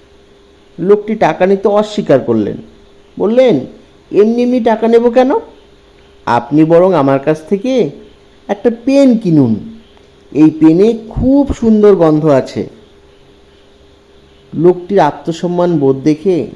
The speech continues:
ব্যবসায়ী খুব মুগ্ধ হলেন। একটু ভেবে বললেন, "তুমি তো সৎ মানুষ, আমি তোমাকে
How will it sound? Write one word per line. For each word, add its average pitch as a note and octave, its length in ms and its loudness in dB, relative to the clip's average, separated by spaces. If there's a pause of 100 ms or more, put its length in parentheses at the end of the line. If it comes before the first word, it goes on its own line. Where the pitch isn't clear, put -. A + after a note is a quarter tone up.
ব্যবসায়ী B2+ 440 -2 (180)
খুব G#3+ 200 0
মুগ্ধ C3 340 -2
হলেন। G#2+ 360 -4 (800)
একটু C3+ 320 0
ভেবে C#3 280 2
বললেন, C#3+ 540 2 (640)
"তুমি G#3+ 180 -2
তো A#3+ 140 -2
সৎ G3 460 -2
মানুষ, A#3+ 600 2 (640)
আমি C3 240 -2
তোমাকে F#3+ 380 -2